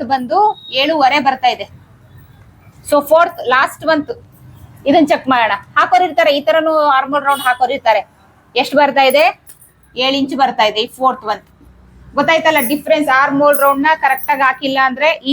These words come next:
ಶೇಪ್ ನ ಕರೆಕ್ಟ್ ಆಗಿ ಹಾಕಿಲ್ಲ ಅಂದ್ರೆ ಏನೇನ್ ಪ್ರಾಬ್ಲಮ್ ಆಗುತ್ತೆ ಅಂತ. So ಇದು ನಿಮ್ಗೆ ಗೊತ್ತಾಗ್ಲಿ ಅಂತ ಅಷ್ಟೇ ಹೇಳಿರೋದು. ಎಕ್ಸಾಕ್ಟ್ ಈ ಕಾರ್ನರ್ ಇಂದ ಮೇಲಕ್ಕೆ ಎರಡು ಇಂಚು, ಈ ಕಾರ್ನರ್ ಇಂದ ಮೇಲಕ್ಕೆ ಈ, ಈ ಕಡೆಗೆ ಎರಡು ಇಂಚು, ಈ ಶೇಪ್ ಹಾಕಿ ಬ್ಯಾಕ್ ಆರ್ಮ್ ಹೋಲ್ ರೌಂಡ್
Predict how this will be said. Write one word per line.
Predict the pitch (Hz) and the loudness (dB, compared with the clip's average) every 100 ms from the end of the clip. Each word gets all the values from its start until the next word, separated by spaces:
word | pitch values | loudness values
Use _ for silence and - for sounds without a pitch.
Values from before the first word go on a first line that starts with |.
| 277 | -2
ಶೇಪ್ | 294 320 - | 0 -2 0
ನ | 311 285 | -2 -2
ಕರೆಕ್ಟ್ | 269 - | -4 -2
ಆಗಿ | 277 262 | 0 0
ಹಾಕಿಲ್ಲ | 262 277 269 | 0 -2 0
ಅಂದ್ರೆ | 262 262 | 0 0
ಏನೇನ್ | 262 269 262 | 0 -2 0
ಪ್ರಾಬ್ಲಮ್ | 247 254 240 | 0 0 0
ಆಗುತ್ತೆ | 220 220 220 202 | -2 -4 -8 -6
ಅಂತ. | 196 - _ _ _ | -6 -8 _ _ _
So | - 320 | 0 4
ಇದು | 294 | 4
ನಿಮ್ಗೆ | 277 247 | 4 4
ಗೊತ್ತಾಗ್ಲಿ | 262 302 302 311 294 | 2 2 0 0 -4
ಅಂತ | 262 233 | -4 -4
ಅಷ್ಟೇ | - 240 | -4 -4
ಹೇಳಿರೋದು. | 233 214 190 196 _ _ _ _ 240 | -2 -6 -8 -12 _ _ _ _ -4
ಎಕ್ಸಾಕ್ಟ್ | 202 277 302 302 330 269 | -2 -2 -2 -2 -6 -2
ಈ | 247 262 | 0 2
ಕಾರ್ನರ್ | 269 294 285 | 2 2 2
ಇಂದ | 269 262 | 2 2
ಮೇಲಕ್ಕೆ | 262 269 277 | 0 -2 -2
ಎರಡು | 262 269 | -2 -2
ಇಂಚು, | 254 339 285 | -4 -2 -2
ಈ | 269 | 0
ಕಾರ್ನರ್ | 262 262 254 | 0 2 0
ಇಂದ | 262 247 | 0 -2
ಮೇಲಕ್ಕೆ | 247 254 262 254 - 240 | -2 -2 -2 -2 -2 -10
ಈ, | - 254 | -8 -8
ಈ | 269 | -2
ಕಡೆಗೆ | 262 247 247 | 0 2 2
ಎರಡು | 247 262 | 2 0
ಇಂಚು, | 240 370 294 | 0 0 0
ಈ | 302 - | -2 0
ಶೇಪ್ | 311 320 254 | -2 0 0
ಹಾಕಿ | 247 359 359 - _ _ | 0 -4 -6 -10 _ _
ಬ್ಯಾಕ್ | 220 277 311 247 | 0 0 0 0
ಆರ್ಮ್ | 269 254 269 | 0 2 0
ಹೋಲ್ | 262 262 | 2 2
ರೌಂಡ್ | 269 | 2